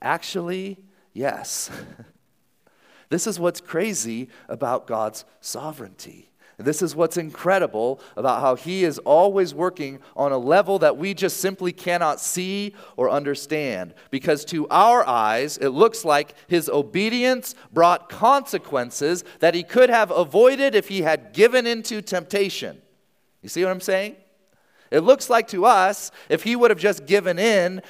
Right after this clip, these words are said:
he wouldn't have had these consequences. But that's not the whole story.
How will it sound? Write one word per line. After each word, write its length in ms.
he 180
wouldn't 380
have 280
had 300
these 180
consequences. 1120
But 120
that's 240
not 160
the 80
whole 200
story. 640